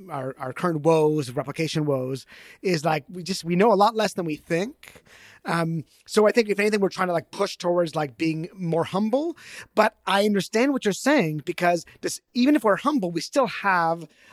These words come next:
lots of skills, lots of knowledge, um, that we ca-, that people want. Um, but yet again, because the discipline kind of pushes us to be this cer-, certain way.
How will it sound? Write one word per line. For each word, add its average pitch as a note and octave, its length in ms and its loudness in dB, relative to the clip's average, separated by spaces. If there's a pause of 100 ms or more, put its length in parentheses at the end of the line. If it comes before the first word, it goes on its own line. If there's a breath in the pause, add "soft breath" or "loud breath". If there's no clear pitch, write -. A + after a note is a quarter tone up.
lots C#3 300 -6
of G#3 80 -10
skills, A3+ 600 0
lots D#3+ 200 -2
of F#3 80 -8
knowledge, F3 800 0
um, E3 320 -2 (260 loud breath)
that E3 240 0 (140)
we F3 320 -4
ca-, G3 300 -8
that E3+ 320 -6
people E3 380 -4
want. - 540 -4 (380 loud breath)
Um, E3 380 -2
but D3+ 140 -4
yet E3+ 220 0
again, E3 220 0
because D3+ 200 -2
the D#3+ 80 -2
discipline D3+ 340 -4
kind D3+ 200 -4
of C3 120 -8
pushes D#3 300 -4
us D3+ 120 -2
to D3+ 100 -6
be D#3 360 -4
this D3 200 -6
cer-, - 360 -12
certain F3 260 -4
way. G3+ 100 4